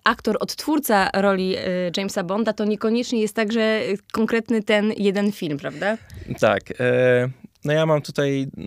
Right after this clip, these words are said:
Speaker 2: e, poważny dylemat między
Speaker 1: <laughs>
Speaker 2: tymi dwoma nazwiskami, które wymieniłem, mm, jednym tchem, czyli Connery i, i, i Craig. Em,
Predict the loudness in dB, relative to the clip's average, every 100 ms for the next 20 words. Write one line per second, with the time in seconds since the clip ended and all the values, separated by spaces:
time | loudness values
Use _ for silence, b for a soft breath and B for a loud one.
0 | -6 -2 0 0 -2 -8 -12 -12 -8 0
1 | 2 2 0 0 2 2 2 -4 -8 -20
2 | -18 -12 -2 2 2 2 0 -2 -2 -2
3 | 0 -2 -4 -4 -2 -2 -2 -4 -2 -2
4 | -2 -2 0 0 0 -4 -10 -10 -8 -6
5 | -4 -2 -2 -4 -2 -2 -2 -4 -6 -4
6 | -4 -2 -2 -2 -4 -6 -8 -8 -8 -10
7 | -12 -6 -4 -4 -8 B B B B B
8 | B B B 2 6 6 8 6 4 2
9 | 0